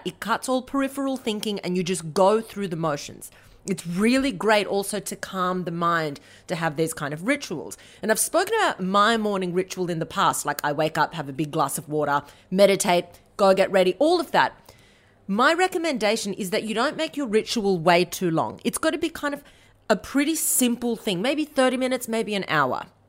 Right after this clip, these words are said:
for the morning ritual, and pack in a bunch of things that you don't really, um, love to do, but you can get it done, and do that as many times of the day that you need to do it. Like, I personally have just the morning one,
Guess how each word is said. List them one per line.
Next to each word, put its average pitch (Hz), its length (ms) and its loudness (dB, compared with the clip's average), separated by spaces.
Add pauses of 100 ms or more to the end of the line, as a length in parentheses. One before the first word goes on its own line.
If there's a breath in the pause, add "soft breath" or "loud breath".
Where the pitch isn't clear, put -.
(560)
for 202 140 0
the 180 60 2
morning 160 280 0
ritual, - 380 -8 (280 loud breath)
and 226 160 0
pack 302 300 -2
in 359 80 -2
a 359 60 0
bunch 233 320 2
of - 60 -10
things 202 280 -2
that 175 140 0
you 180 280 -2
don't 190 360 2
really, 185 480 2 (360 loud breath)
um, 160 460 0 (160)
love 175 540 4
to 208 120 -4
do, 185 320 0 (160 loud breath)
but 190 120 2
you 190 120 -4
can 180 180 -6
get 180 140 4
it - 120 -2
done, 170 340 0
and 185 240 2
do 233 220 0
that 247 240 2 (120)
as 190 140 0
many 220 260 -2
times 226 360 -2
of 208 100 -10
the 196 80 -4
day 170 220 0
that 151 140 -6
you 165 120 -6
need 165 200 -6
to 160 100 -8
do 135 180 -4
it. - 80 -10
Like, 190 180 2
I 233 200 4
personally 214 540 -2
have 170 200 0
just 175 180 -4
the 175 80 0
morning 190 440 2
one, 294 240 -2